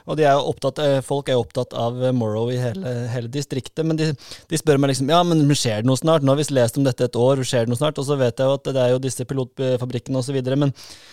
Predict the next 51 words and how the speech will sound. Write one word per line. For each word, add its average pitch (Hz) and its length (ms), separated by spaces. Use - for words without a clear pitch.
men, 165 260
men 175 160
når 170 300
er 143 100
det 151 140
liksom, 151 480
eh, 147 80
k-, 151 340
første 143 400
vegg 139 400
å 147 60
settes 143 340
opp, 135 160
sånn 131 140
at 135 80
vi 135 80
på 139 160
en - 20
måte 131 160
kan 131 160
se, 123 140
«Oi, 160 260
nå 131 200
er 147 240
det 139 100
virkelig», 127 540
for 151 140
det 147 80
er 143 80
en, 151 160
disse, 147 220
disse 147 220
små, 156 220
småtingene 127 640
i 135 80
gåseøynene 120 400
som 139 100
er 139 80
bygd 139 220
nå, 156 80
er 131 160
jo 135 80
bare 143 180
peanuts 127 400
sammenlignet 127 380
med 143 100
det 131 60
som 160 100
kommer. 151 300
Men 139 100
når 147 160